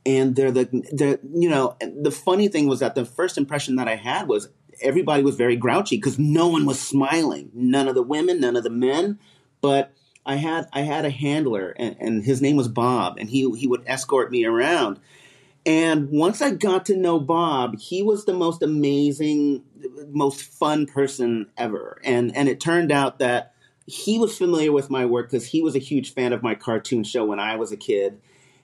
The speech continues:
And, you know, I got to know him. I got to know his fiance.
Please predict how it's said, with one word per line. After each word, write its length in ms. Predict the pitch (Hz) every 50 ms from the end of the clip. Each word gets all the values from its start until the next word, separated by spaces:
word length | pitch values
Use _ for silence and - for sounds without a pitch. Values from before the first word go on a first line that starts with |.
| _ -
And, 520 | 120 120 120 120 120 117 117 113 113 107 - - - - - _ _ _ _ _ _ _ _ _ _ _ _
you 140 | 135 143 127
know, 120 | 120 120 95
I 140 | 101 131
got 220 | 123 - 117 117 -
to 80 | 123
know 260 | 120 117 120 117 117 117
him. 320 | - 185 196 202 208 196
I 60 | 139
got 220 | 113 123 113 107 -
to 60 | 127
know 200 | 117 117 117 107
his 180 | 104 101 -
fiance. 1000 | - - 120 107 104 127 151 185 185 - - 196 175 175 175 175 180 175 175 175